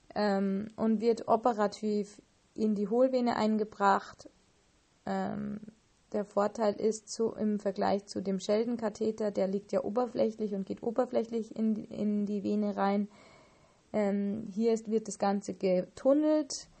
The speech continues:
Das liegt also quasi nicht direkt un-, geht quasi nicht direkt von der Haut in die Vene, sondern geht unter der, ähm, Haut durch, wird quasi getunnelt und dann erst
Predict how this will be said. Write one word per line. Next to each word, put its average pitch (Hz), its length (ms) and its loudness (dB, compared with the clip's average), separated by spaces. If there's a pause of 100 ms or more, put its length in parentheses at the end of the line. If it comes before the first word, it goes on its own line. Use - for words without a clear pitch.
(260)
Das 202 160 -8
liegt 220 240 -6
also 202 240 0
quasi 196 460 -2
nicht 202 460 -2 (140)
direkt 226 480 -2 (200)
un-, 247 220 -2 (140)
geht 214 200 -6
quasi 202 240 0
nicht 214 220 -2
direkt 226 280 -4
von 214 200 0
der 220 140 2
Haut 202 260 4
in 226 160 -2
die 208 140 -2
Vene, 240 320 -2
sondern 226 500 0
geht 214 280 -4
unter 233 280 -4
der, 214 320 2 (720)
ähm, 196 580 -2 (500)
Haut 196 340 2
durch, 285 600 0
wird 220 220 -6
quasi 190 320 -4
getunnelt 277 760 2
und 220 280 -4
dann 214 280 4
erst 240 560 0